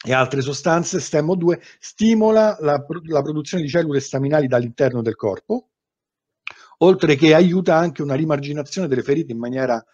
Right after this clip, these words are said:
rapida e aiuta anche la ricostituzione della membrana polmonare.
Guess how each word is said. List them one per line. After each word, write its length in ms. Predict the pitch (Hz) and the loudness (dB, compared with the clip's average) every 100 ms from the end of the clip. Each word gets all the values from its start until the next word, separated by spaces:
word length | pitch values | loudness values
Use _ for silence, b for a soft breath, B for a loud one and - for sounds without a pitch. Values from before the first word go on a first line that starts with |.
| _ _ _ _ _ | _ _ _ _ _
rapida 720 | 123 151 160 165 185 202 220 | -2 2 2 0 2 4 4
e 120 | 151 | 4
aiuta 340 | 151 165 165 156 | 4 4 2 2
anche 440 | 165 - 175 175 165 | 0 0 0 0 0
la 100 | 131 | -2
ricostituzione 720 | 139 147 - 170 190 - 170 | -2 -6 -10 -12 -10 -6 -2
della 160 | 143 | 0
membrana 400 | 131 123 127 123 | 0 0 0 -2
polmonare. 640 | 117 120 117 107 95 95 | -2 -4 -4 -4 -6 -8